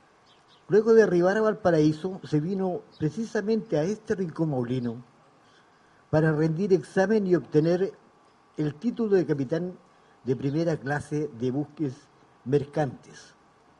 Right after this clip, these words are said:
El mar, la montaña, la hermosura del río Maule y la calidez de la gente fue el marco que cautivó a este aventurero alemán a tal punto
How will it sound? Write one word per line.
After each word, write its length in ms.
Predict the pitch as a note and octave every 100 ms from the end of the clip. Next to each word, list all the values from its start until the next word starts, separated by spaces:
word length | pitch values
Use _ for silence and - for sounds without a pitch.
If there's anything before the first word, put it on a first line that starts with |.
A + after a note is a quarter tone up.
| _ _ _ _ _ _ _ _ - _ _ _
El 160 | C#3+ D3
mar, 340 | D#3 F3 F3 - E3+ _ _ _ _ _ _ _ _
la 140 | A#2+ C#3+
montaña, 720 | D#3+ D#3 F3 C#3+ A2+ E2+ - - _ _ _ _ _ - _ - - - -
la 80 | D#3
hermosura 480 | D#3+ E3+ - A#3
del 160 | G3+ F3+
río 240 | F#3+ G3
Maule 420 | F3 F#3+ D3 F#2+ - - - - - - - - -
y 100 | D3+
la 140 | D3
calidez 460 | C3 C#3 C3 D#3+ F#3
de 80 |
la 100 | E3+
gente 500 | C3+ - D3 C#3+ D3+
fue 300 | C#3 D3+ D#3 -
el 140 | C3 C3
marco 480 | D3 E3 D#3+ E3
que 100 | B2+
cautivó 800 | A2+ C3 B2 G#2+ A#2+ D3 C#3 C#3+ - _ _ _ _ _ D#3
a 100 | G3+
este 280 | G#3+ -
aventurero 580 | F3+ E3+ C#3 C#3+ D#3+ D3+
alemán 500 | C3+ B2 D#3+ E3+ F3+ - _ _ _ _ - _ -
a 200 | D3+ -
tal 260 | A3+ A#3
punto 560 | - A3 G#3 - G#3